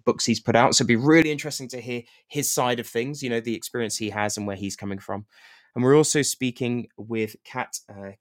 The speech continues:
Kafke, and she is a, similar to myself in regards to role.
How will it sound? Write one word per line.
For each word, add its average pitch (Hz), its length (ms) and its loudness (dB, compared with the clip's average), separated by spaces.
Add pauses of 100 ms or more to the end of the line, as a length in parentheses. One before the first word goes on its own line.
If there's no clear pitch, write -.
Kafke, 104 480 -10
and 107 200 -8
she 151 300 -6
is 117 420 -4
a, 110 420 -2
similar 208 440 0
to 196 100 -8
myself 175 440 -2
in 139 120 -6
regards 131 480 -4 (100)
to 117 260 -6 (260)
role. 127 460 0